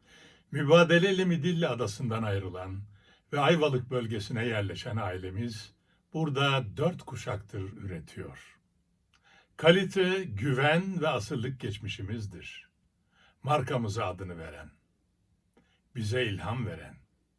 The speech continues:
ve bizi besleyen, büyüten. Zeytinyağında dünya markası olan Ayvalık'ta iki buçuk milyon zeytin ağacı yaşar. Biz de bunların yüz bin tanesine gözümüz gibi bakarız.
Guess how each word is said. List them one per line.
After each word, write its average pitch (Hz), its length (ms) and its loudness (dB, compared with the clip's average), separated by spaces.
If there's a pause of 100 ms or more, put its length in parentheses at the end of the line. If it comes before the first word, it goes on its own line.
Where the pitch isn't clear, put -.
ve 113 120 -6
bizi 101 280 -4
besleyen, 98 680 -6 (520)
büyüten. 87 520 -8 (1120)
Zeytinyağında 180 960 4
dünya 147 360 4
markası 123 540 0
olan 104 220 0
Ayvalık'ta 113 840 -2 (400)
iki 170 320 -2
buçuk 147 320 -4
milyon 117 420 -2
zeytin 101 400 -4
ağacı 92 380 -4
yaşar. 82 640 -12 (920)
Biz 120 220 -4
de 107 140 2
bunların 110 540 0
yüz 147 340 4
bin 110 180 0
tanesine 104 800 -4
gözümüz 95 540 -6
gibi 123 280 -10
bakarız. - 680 -14